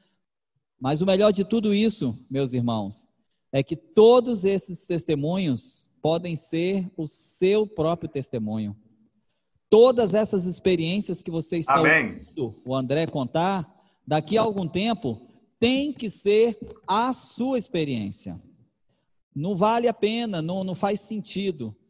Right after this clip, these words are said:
Speaker 1: nós ouvirmos testemunhos tão impactantes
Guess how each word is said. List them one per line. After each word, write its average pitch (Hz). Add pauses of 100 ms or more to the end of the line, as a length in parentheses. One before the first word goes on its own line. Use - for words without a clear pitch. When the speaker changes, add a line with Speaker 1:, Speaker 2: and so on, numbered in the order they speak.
(220)
Speaker 1:
nós 151
ouvirmos 170
testemunhos 165
tão 202
impactantes 190